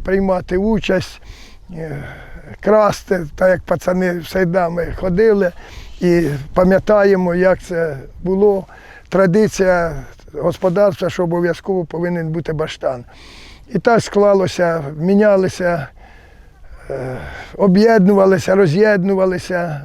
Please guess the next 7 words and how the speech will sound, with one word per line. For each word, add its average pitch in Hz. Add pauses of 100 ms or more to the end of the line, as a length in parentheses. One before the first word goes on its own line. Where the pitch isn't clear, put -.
господарства, 175
але 202
завжди 170
займалися 170
вирощуванням 156 (420)
баштанних 165
культур. 139